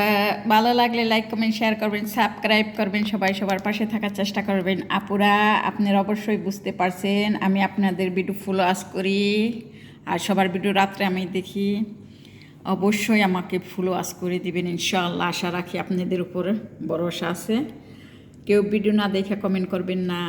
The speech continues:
লাইকটা দিয়া দিবেন, যে লাইকটা দিতে বইলা যান।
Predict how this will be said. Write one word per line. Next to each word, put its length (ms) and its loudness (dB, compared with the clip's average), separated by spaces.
লাইকটা 440 -2
দিয়া 220 0
দিবেন, 260 -2
যে 100 -2
লাইকটা 380 -4
দিতে 220 -8
বইলা 240 -4
যান। 200 -4